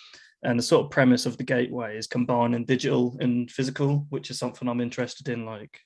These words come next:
I've always been interested in. So it'll be, like, a really cool sort of, um, sort of showy off way to sort of present it. And the artists, like, on board are insane as well. So it's just, I think it's gonna be really cool.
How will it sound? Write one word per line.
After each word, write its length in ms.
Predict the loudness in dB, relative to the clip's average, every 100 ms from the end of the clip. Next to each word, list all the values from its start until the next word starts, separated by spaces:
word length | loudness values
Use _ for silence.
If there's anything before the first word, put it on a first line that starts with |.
| -8
I've 120 | -4
always 220 | -2 -2
been 160 | 0 0
interested 420 | 0 -6 -10 -10
in. 200 | -8 -8
So 160 | -6
it'll 100 | -6
be, 140 | -4 -2
like, 180 | -2 -2
a 40 |
really 180 | -2 -2
cool 260 | -2 -4
sort 340 | -4 -4 -6 -6
of, 80 | -8
um, 240 | -8 -14 _ -16 -14 -18 -20 -20 -20 -20 _ _ _
sort 240 | -8 -6 -4
of 40 |
showy 340 | -2 0 0 -2
off 420 | -4 -8 -20 _ _ -10
way 220 | -6 -6
to 100 | -6
sort 200 | -6 -6
of 40 |
present 420 | -6 -6 -6 -6
it. 140 | -6 -6
And 320 | -8 -10 -4
the 160 | -2 2
artists, 640 | 2 2 0 -6 -8 -8
like, 140 | -6
on 120 | -4 -4
board 300 | -4 -4 -8
are 100 | -10
insane 460 | -6 -6 -6 -8
as 120 | -10
well. 220 | -10 -8 -8
So 120 | -8
it's 120 | -10
just, 300 | -10 -14 -16 _ _ -12
I 40 |
think 120 | -8
it's 80 | -6
gonna 140 | -6 -8
be 60 |
really 180 | -8 -12
cool. 320 | -10 -10 -12